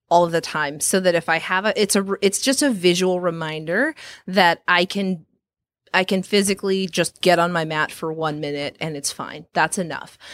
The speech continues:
Um, the other thing that I have at home is diagrams of yoga postures. Um, even though I practice yoga and I could lead one with my eyes closed, it's a visual reminder that,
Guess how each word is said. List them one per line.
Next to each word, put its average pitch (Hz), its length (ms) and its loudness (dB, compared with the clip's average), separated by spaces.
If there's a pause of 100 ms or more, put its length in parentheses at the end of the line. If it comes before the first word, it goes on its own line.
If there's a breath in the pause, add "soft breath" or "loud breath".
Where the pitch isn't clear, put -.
(240 loud breath)
Um, 165 340 2
the 226 180 4
other 294 260 4
thing 285 180 4
that 208 160 0
I 175 200 4
have 208 280 2
at - 100 2
home 175 400 -4
is 165 400 -2
diagrams 214 1040 0 (260)
of 165 400 4
yoga 160 340 -2
postures. 330 800 -4 (360 loud breath)
Um, 170 340 4
even 285 320 2
though 226 360 2 (340)
I 196 120 4
practice 208 460 -2
yoga 202 240 2
and 190 120 0
I 170 100 2
could 170 240 -4 (180)
lead 190 380 -2
one 196 160 0
with 180 140 0
my 170 200 0
eyes 170 280 2
closed, 285 520 2
it's 202 160 2
a 202 80 2
visual 196 480 0
reminder 165 600 -2
that, 147 320 0